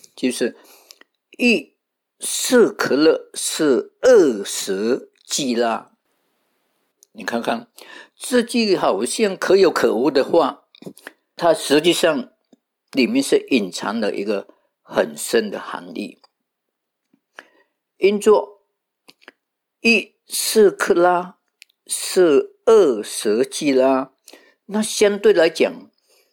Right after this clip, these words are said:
以色列人他们又献的这个磅四克勒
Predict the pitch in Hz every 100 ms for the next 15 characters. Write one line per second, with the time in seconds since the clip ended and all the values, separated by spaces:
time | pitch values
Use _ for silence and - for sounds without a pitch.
0 | - _ 135 143 - 233 220 220 139 107
1 | 120 - 180 170 175 190 185 - - 233
2 | 233 170 110 95 - 110 117 - - 185
3 | 117 90 - 165 131 - 117 139 -